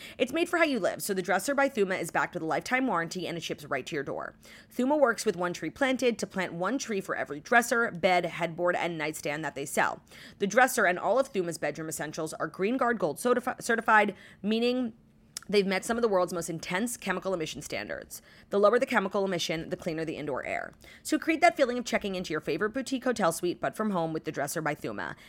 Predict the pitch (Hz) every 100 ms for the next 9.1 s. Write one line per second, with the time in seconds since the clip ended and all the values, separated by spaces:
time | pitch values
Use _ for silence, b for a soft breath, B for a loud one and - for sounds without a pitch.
0 | B - 196 180 196 240 240 175 - 180
1 | 233 208 156 - - 214 127 175 170 143
2 | 139 - - 233 233 - 180 - 151 -
3 | 233 269 185 175 185 160 147 156 156 185
4 | 185 220 226 151 151 - B B - 175
5 | - - - 220 247 202 165 151 - -
6 | 147 139 208 - 185 - 113 123 - b
7 | - - 170 - - 156 156 185 - -
8 | 220 147 175 - 175 170 147 151 214 226
9 | 226